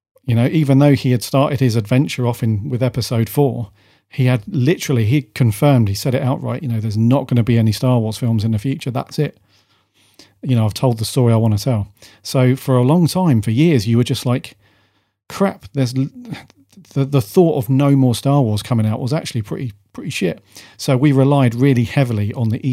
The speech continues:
U at that point. That's when people like Timothy Zahn and, you know, all these sorts of people that came out and created these good characters and everything like that.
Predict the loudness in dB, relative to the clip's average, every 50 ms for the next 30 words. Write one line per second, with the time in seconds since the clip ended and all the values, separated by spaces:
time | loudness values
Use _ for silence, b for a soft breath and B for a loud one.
0 | 0 2 2 2 2 0 -4 -8 -10 -8 -8 -6 -6 -6 -6 -10 _ b b b
1 | b b -4 -4 -4 -2 0 0 0 2 2 0 -2 -2 -2 -2 -2 -2 -2 -4
2 | -6 -10 -20 -20 b b b b b b b b b b -2 0 0 0 0 -2
3 | -2 0 2 2 2 2 2 2 0 0 0 -2 -2 -4 -4 -4 -2 0 0 2
4 | 2 2 2 0 0 -2 -4 -6 -6 -4 -2 -2 -2 -2 -2 -6 -8 -8 -6 -2
5 | 0 2 4 4 2 2 0 -4 -8 -16 b b b b b b b b -2 0
6 | 0 0 -2 -6 _ _ _ _ -8 -4 -4 -2 -2 -2 -4 -2 -2 -2 -2 -2
7 | 0 0 2 2 0 -2 -4 -6 -2 0 0 0 0 0 0 0 -2 0 -2 -4
8 | -6 -8